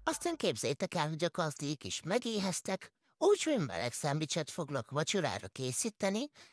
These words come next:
de azért szuper ez az egész, mert nem kell semmit hozni,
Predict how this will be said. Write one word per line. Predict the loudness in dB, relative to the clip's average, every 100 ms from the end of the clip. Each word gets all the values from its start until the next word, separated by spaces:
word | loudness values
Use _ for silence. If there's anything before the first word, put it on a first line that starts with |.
| _
de | -2 2
azért | 2 4 2 2
szuper | -2 -2 -2 -2
ez | -2
az | -4 -4
egész, | -4 -2 0 0 -2 -8 _ _
mert | 0 0 0
nem | 0 0
kell | 2 0
semmit | 2 2 2 0 -4
hozni, | -2 0 0 -4 -8